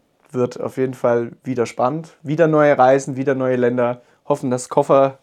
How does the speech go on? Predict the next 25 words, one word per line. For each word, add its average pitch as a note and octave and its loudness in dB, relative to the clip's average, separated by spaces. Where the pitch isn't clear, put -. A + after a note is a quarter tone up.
transferiert C#3 0
werden. B2+ 4
Da A#2 0
hatten B2+ -2
wir B2 -2
dieses B2+ -8
Jahr A2 0
auch D#3 2
ein D3 -8
bisschen, C#3 -4
bisschen D#3 2
Pech. C#3+ 0
Aber B2 0
ich A#2+ -6
glaube, B2 2
wir C3 -4
können C3 0
allen B2+ -4
sagen, A#2+ 0
es - -12
ist C3+ -12
ein, A#2+ -8
ist - -8
eine B2+ -2
geile C#3 2